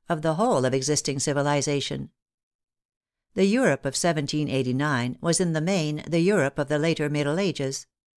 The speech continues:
of the Renaissance, but in the last stage of decay.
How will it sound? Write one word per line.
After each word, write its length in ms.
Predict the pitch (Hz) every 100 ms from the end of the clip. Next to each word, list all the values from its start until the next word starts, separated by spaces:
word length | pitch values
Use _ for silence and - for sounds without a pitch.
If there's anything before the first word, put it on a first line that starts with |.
| _ _
of 140 | 180
the 100 | 202
Renaissance, 640 | 208 190 151 139 120 123 - _ -
but 220 | 185 -
in 140 | 180
the 120 | 156 139
last 540 | 139 190 151 127 -
stage 440 | - - 143 160
of 100 | 175
decay. 520 | 170 185 165 131 127